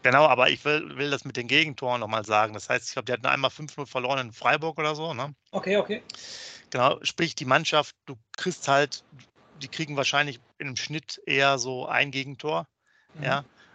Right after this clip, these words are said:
Speaker 1: Und das ist dann halt genau das Thema. Das, ähm, ich fand, die haben danach auch jetzt nicht so wahnsinnig viel gemacht. Die haben auch in der ersten Halbzeit, fand ich, die jetzt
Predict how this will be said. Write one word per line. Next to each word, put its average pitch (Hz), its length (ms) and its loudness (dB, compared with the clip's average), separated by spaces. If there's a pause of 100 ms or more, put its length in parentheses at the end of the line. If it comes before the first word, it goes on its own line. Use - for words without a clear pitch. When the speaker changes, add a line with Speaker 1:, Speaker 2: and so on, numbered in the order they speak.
(120)
Speaker 1:
Und 123 280 -8
das 123 120 0
ist 143 160 -8
dann 123 100 -2
halt 123 200 2
genau 127 180 -4
das 123 140 -8
Thema. 135 360 0
Das, - 320 -12
ähm, 113 440 -8
ich - 100 -10
fand, 123 180 2
die 120 120 0
haben 127 100 -2
danach 123 340 2
auch 151 140 -4
jetzt - 160 -6
nicht 131 140 -10
so 117 120 -12
wahnsinnig 123 380 0
viel - 160 -18
gemacht. 139 320 -6
Die 135 40 -6
haben 123 80 -6
auch 123 40 0
in 120 60 -4
der 120 80 2
ersten 123 280 2
Halbzeit, 127 320 0
fand 127 240 -4
ich, 113 120 -14
die 131 120 -10
jetzt 127 320 -6